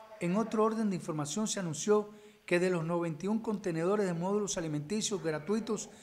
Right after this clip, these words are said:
ya se han procesado cuarenta y cuatro y se han distribuido productos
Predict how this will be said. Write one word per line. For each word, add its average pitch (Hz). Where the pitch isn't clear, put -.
ya 175
se 208
han 214
procesado 208
cuarenta 165
y -
cuatro 151
y 170
se 180
han 208
distribuido 202
productos 202